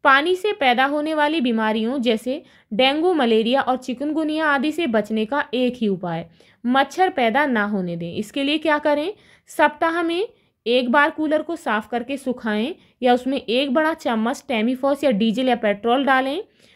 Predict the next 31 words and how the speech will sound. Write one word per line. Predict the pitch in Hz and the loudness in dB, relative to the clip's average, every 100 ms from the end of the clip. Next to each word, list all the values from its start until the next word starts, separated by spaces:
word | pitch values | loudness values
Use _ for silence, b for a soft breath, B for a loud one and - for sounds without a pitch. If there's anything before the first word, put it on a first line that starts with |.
| b - | b -2
पानी | 277 277 359 | 0 2 2
की | 381 | 0
टंकियों | 381 311 311 330 330 | 0 -2 -2 -2 -2
व | 302 | 0
हौदियों | 233 208 254 | 0 0 0
के | 269 269 | -2 -2
ढक्कन | 226 214 262 | -2 -2 -4
हमेशा | 262 233 233 233 392 | 0 0 0 0 -2
बंद | 220 202 214 | 0 2 2
रखें। | 240 247 - 277 480 b b b - | 0 -2 -8 -8 -8 b b b -2
टूटे | 330 359 381 | 2 2 2
फूटे | 349 359 370 | 0 0 2
बर्तन, | 254 220 208 220 277 | 2 2 0 -4 -2
टायर | 233 202 226 | 0 2 2
इत्यादि | 254 254 269 262 302 | 0 0 -2 -2 -2
खुले | 254 240 | -2 0
में | 247 240 | 0 0
ना | 220 226 | 0 0
रखें, | 277 - 285 359 B B B | -2 -6 -8 -8 B B B
इनमें | 262 330 370 269 | -4 0 0 2
बरसात | 226 226 247 254 | 0 0 -4 -2
का | 254 | -4
पानी | 233 208 339 | -2 -2 0
भर | 277 247 240 | 0 -2 -2
सकता | 202 190 185 | -4 -6 -6
है | 202 | 0
और | 220 220 | 2 2
मच्छर | 208 208 294 | 0 -2 -2
पैदा | 294 285 294 | 0 2 2
होते | 294 294 311 | 2 0 -4
हैं। | 294 311 | -4 -6